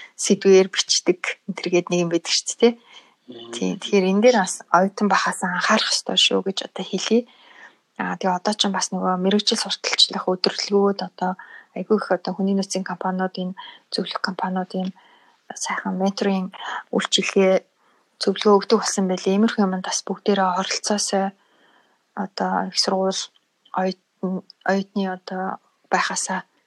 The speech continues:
Speaker 1: карьераа бас ингэж бодоосоо, тэгэх юм бол цаг хугацаа гарч ийн гэсэн үг. Хэн болох гээд байгаа вэ, яах гээд байгаа вэ гэдэг юмаа бодоод тэр чиглэлдээ, тэр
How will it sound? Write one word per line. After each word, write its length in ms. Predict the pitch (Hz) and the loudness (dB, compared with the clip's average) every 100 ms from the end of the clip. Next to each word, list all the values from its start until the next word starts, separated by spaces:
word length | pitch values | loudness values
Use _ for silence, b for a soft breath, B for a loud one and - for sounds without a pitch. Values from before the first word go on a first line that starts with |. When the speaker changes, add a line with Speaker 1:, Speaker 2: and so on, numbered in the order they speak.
| - | -8
Speaker 1:
карьераа 380 | 190 202 202 196 | -2 0 0 -4
бас 220 | - - | -6 -6
ингэж 420 | 180 190 - - b b b b b b b _ | -6 0 0 0 b b b b b b b _
бодоосоо, 480 | 175 - 208 202 196 | -6 2 2 2 -2
тэгэх 200 | 190 254 | 0 2
юм 40 | 254 | 2
бол 100 | 220 | 2
цаг 180 | - 254 | 2 0
хугацаа 320 | 220 - 190 180 | 0 -6 -6 -2
гарч 300 | - - - | -2 0 0
ийн 140 | 196 180 | 0 -2
гэсэн 160 | - - | -6 -6
үг. 40 | - - _ _ _ - - | -14 -16 _ _ _ -20 -4
Хэн 160 | 226 220 | 0 2
болох 260 | - - | 0 -2
гээд 200 | 196 190 | -2 -2
байгаа 180 | 190 180 | -2 -4
вэ, 140 | 175 185 | -2 0
яах 180 | 208 | 0
гээд 160 | - 196 | -2 -6
байгаа 200 | 180 175 | -6 -6
вэ 80 | 170 180 | -8 -10
гэдэг 220 | - - - B B B B B 180 | -10 -10 -12 B B B B B -4
юмаа 180 | 185 | -2
бодоод 480 | 180 175 175 190 196 _ b b b _ - | 0 -2 0 0 0 _ b b b _ -2
тэр 180 | 208 - - | -2 -2 -2
чиглэлдээ, 640 | - 202 - 202 - 208 | -2 0 -2 -2 2 2
тэр 200 | - 220 | 2 0